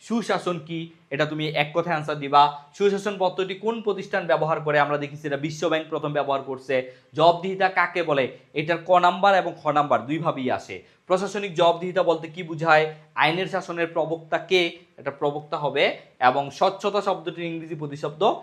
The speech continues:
কি? এগুলো তোমরা পড়ে ফেলবা। ঠিক আছে, এবার যদি আমরা দেখি অনুধাবনমূলক প্রশ্ন, অনুধাবনমূলক প্রশ্নে কি কি আছে দেখো। সুশাসন বলতে কি বুঝায়? এটা হচ্ছে তোমার পাঁচ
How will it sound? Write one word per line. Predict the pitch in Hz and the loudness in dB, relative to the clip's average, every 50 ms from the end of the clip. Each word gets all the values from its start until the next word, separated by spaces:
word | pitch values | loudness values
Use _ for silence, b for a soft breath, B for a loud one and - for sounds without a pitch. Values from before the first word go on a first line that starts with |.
| - - _ | -12 -12 _
কি? | - 127 107 - - _ _ _ | -6 -6 -6 -8 -12 _ _ _
এগুলো | 143 139 151 175 | -6 -2 0 0
তোমরা | 180 180 170 156 170 202 285 185 - - | 0 0 0 4 6 6 6 6 2 -2
পড়ে | - 160 147 139 | 0 2 2 2
ফেলবা। | 120 131 107 95 95 98 | 0 -2 -4 -4 -4 -4
ঠিক | - - 277 359 | -4 -2 -4 -4
আছে, | 359 - 135 101 - b b b b b b b _ _ _ _ _ _ | -2 -2 -4 -4 -4 b b b b b b b _ _ _ _ _ _
এবার | - 165 170 196 190 190 | -4 2 4 4 4 4
যদি | 190 185 190 | 2 2 2
আমরা | 185 175 175 170 | 2 2 2 0
দেখি | 170 165 156 180 175 | 0 -2 -2 0 0
অনুধাবনমূলক | 165 156 165 175 170 175 175 175 180 170 170 170 170 170 165 160 | 0 0 2 4 4 4 4 2 0 -2 -4 -4 -4 -4 -4 -4
প্রশ্ন, | 160 156 147 147 151 - 156 156 185 269 359 - - - _ _ | -2 -2 -2 -2 -2 -2 0 2 2 2 0 -2 -8 -16 _ _
অনুধাবনমূলক | - 151 156 165 165 180 175 180 175 175 175 175 170 | -6 -4 -2 0 0 0 0 0 -2 -2 -2 -2 -2
প্রশ্নে | 170 165 165 156 170 160 | -2 -4 -6 -6 -8 -10
কি | 151 160 | -10 -8
কি | 156 151 156 | -4 -2 0
আছে | 151 147 156 151 | 0 -2 -2 -2
দেখো। | 147 139 143 143 139 135 135 B B B B - | -4 -2 0 2 2 2 2 B B B B -14
সুশাসন | - 196 185 180 190 185 196 185 | -10 -6 -2 -2 -2 -2 -2 -2
বলতে | 180 180 170 165 170 | -2 -2 -2 -2 -4
কি | 165 - - 226 247 | -6 -4 -2 -2 -2
বুঝায়? | 185 196 165 127 151 113 98 92 - | -2 -4 -6 -4 -2 -2 -2 -2 -4
এটা | 127 127 160 170 | -6 -2 -2 -2
হচ্ছে | 170 - 208 | -2 -4 -6
তোমার | 196 196 190 208 247 349 - - - _ _ - | -4 2 4 4 4 4 2 -6 -16 _ _ 4
পাঁচ | 190 190 | 4 4